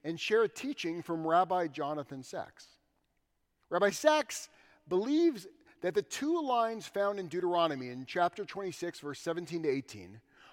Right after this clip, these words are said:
are so significant that they actually summarize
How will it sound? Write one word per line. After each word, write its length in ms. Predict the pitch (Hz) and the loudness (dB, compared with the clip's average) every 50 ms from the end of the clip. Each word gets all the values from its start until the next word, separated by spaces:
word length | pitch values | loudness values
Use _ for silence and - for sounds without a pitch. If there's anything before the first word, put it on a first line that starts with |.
| - - - | -20 -8 -4
are 160 | 151 180 175 | -2 -2 -2
so 500 | - - - - - - 269 320 339 285 | -2 -6 -6 -6 -2 0 0 2 2 -2
significant 840 | - - - 277 240 196 214 214 254 254 - - - 262 269 254 269 _ _ _ _ _ _ _ | -4 -6 -10 -10 -10 -8 -8 -8 -8 -8 -8 -10 -8 -8 -8 -8 -10 _ _ _ _ _ _ _
that 160 | 160 165 147 | -8 -6 -2
they 160 | 175 165 160 - - _ | -2 -2 -2 -4 -6 _
actually 580 | 170 202 220 214 - - - - 247 240 247 208 | -6 -6 -6 -6 -8 -10 -10 -8 -10 -12 -12 -12
summarize 840 | - - - 220 220 208 165 120 101 85 71 85 101 - - - | -14 -14 -12 -10 -10 -8 -8 -10 -10 -12 -12 -14 -14 -16 -18 -20